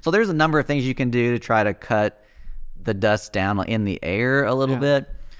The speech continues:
Speaker 1: But my apartment was only two bedrooms, and so it was something that I could handle. At my house, now I've got, like,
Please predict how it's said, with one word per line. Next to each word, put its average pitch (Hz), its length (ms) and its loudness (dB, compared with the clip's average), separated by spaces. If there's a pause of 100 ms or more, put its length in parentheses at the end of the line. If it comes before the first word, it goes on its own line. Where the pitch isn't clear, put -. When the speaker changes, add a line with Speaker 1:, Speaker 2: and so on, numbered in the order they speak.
(240)
Speaker 1:
But 143 200 4
my 147 100 6
apartment 156 280 2
was 113 100 0
only 117 160 0
two - 120 -6
bedrooms, 110 460 0
and 101 160 -2
so 104 140 2
it - 80 0
was 95 120 -2
something 101 440 -2
that 92 100 -2
I 90 100 0
could 90 200 -6
handle. 98 520 -2
At 104 240 0
my 104 160 2
house, 110 440 0
now 98 180 0
I've 95 180 0
got, 92 160 -2
like, 78 220 -4